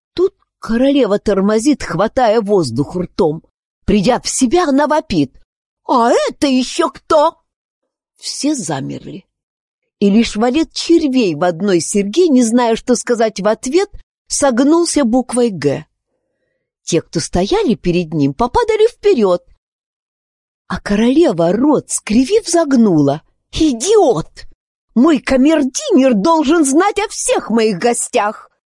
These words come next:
Алисе: «Как же тебя звать, прелестное дитя?» «Зовут Алисой, госпожа», сказала та, присев. И, еле хохот удержав, смекнула.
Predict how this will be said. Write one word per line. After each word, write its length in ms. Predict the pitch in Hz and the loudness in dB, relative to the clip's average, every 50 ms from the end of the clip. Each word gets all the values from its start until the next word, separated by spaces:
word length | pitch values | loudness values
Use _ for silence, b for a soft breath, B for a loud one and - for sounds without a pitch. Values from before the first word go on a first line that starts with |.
| _ _ _ _ _ _ _ _ | _ _ _ _ _ _ _ _
Алисе: 640 | - 202 190 151 127 113 104 - - - - 160 - _ _ _ _ _ _ _ _ _ _ _ _ _ | -10 -10 -8 -6 -6 -6 -6 -8 -10 -12 -14 -16 -18 _ _ _ _ _ _ _ _ _ _ _ _ _
«Как 180 | - 262 254 - | -4 -4 -2 -2
же 140 | - 302 | -4 -6
тебя 300 | 302 - 349 - 370 403 415 | -4 -4 -2 -2 0 -2 -2
звать, 480 | - - 453 480 453 285 - - - | -4 -4 -4 -2 -2 -2 -4 -8 -10
прелестное 720 | _ 170 175 180 165 165 143 147 - - - 160 151 151 160 | _ -2 -2 0 0 0 -2 -2 -4 -8 -6 -2 -2 -2 0
дитя?» 500 | 151 175 170 - - 160 139 131 147 - _ _ _ _ _ _ _ _ _ _ _ _ _ _ _ _ _ _ _ _ _ _ _ _ _ | -2 -4 -6 -4 -4 -2 -2 -2 -4 -8 _ _ _ _ _ _ _ _ _ _ _ _ _ _ _ _ _ _ _ _ _ _ _ _ _
«Зовут 440 | - - 330 339 330 392 415 427 - 508 523 480 | -4 -2 -2 -2 2 2 2 2 2 2 0 2
Алисой, 360 | 427 381 320 302 - 311 302 | 2 2 2 2 2 0 -2
госпожа», 680 | 247 285 302 - - - 311 311 262 277 285 277 285 294 - _ _ _ _ | 0 -2 -4 -4 -4 -2 -2 -2 -2 -2 -2 -2 -4 -6 -12 _ _ _ _
сказала 540 | - - - - 127 110 120 110 113 117 | -20 -14 -8 -6 -4 -2 -2 -2 -2 -4
та, 140 | 113 - 113 | -4 -6 -8
присев. 640 | - - - 131 127 - - - 127 123 135 - _ _ _ _ _ _ _ _ _ _ _ | -8 -6 -6 -6 -6 -6 -4 -2 -2 -2 -2 -4 _ _ _ _ _ _ _ _ _ _ _
И, 80 | _ 240 | _ 0
еле 360 | 220 214 254 254 233 202 226 | 2 2 2 2 2 2 0
хохот 460 | - - - 233 220 - - - - | 0 0 0 -2 0 0 -2 -2 0
удержав, 540 | 233 202 180 233 240 240 233 233 330 370 - | -2 0 2 0 0 0 0 0 -2 -2 -2
смекнула. 840 | - - - 311 320 - - - - 196 170 160 151 151 151 180 - | -6 -6 -2 -2 -2 -2 -2 -2 0 0 2 2 0 0 -2 -4 -8